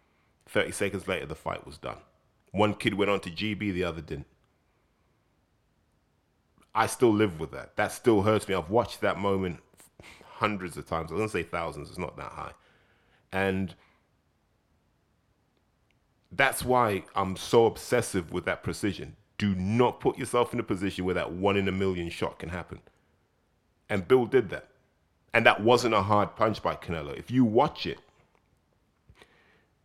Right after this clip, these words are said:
he hasn't even got full leverage into that uppercut. He's just kind of thrown it.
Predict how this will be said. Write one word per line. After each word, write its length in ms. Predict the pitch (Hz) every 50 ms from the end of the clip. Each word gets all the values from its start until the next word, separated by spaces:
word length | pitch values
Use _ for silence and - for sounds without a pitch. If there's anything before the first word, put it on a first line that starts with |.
| _ _ _ _ _ _
he 180 | _ - 110 104
hasn't 320 | 104 135 151 147 139 147
even 160 | 131 123 117
got 220 | 117 117 107 - -
full 320 | - - 123 113 107 104
leverage 560 | 104 107 113 117 110 95 92 95 90 82 98
into 240 | 101 98 87 - 87
that 180 | 90 87 - -
uppercut. 480 | 104 - - 85 - - - - _ _ _
He's 220 | - 208 202 -
just 200 | - 117 - -
kind 160 | - 120 101
of 100 | 98 - -
thrown 500 | - - - - 113 107 104 104 104 110
it. 140 | 139 -